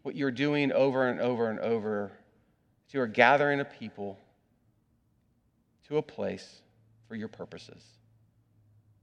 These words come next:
And as we come to the cross now, would we be reminded of the promise that sits behind us and points us to the direction that we are all headed, which is the new heavens and new earth with the return of our King.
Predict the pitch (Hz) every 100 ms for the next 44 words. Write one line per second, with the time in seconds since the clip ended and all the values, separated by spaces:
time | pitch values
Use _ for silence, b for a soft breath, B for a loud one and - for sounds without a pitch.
0 | _ _ _ _ _ - 120 110 117 135
1 | 139 127 139 139 135 - 113 107 - 123
2 | 131 - 131 120 120 120 143 151 123 120
3 | 123 135 127 113 - 131 139 139 113 147
4 | - - 127 123 120 123 123 120 - 151
5 | 135 - 143 156 104 - - b b b
6 | - 139 131 123 123 127 - 127 117 110
7 | 107 - 123 127 - - 139 185 151 -
8 | 95 85 - _ _ _ _ _ _ -
9 | - - - 147 170 165 117 98 - 139
10 | 131 135 135 131 127 120 110 113 117 113
11 | 120 117 107 - 110 117 - - 135 143
12 | 143 135 117 110 113 104 101 - 98 90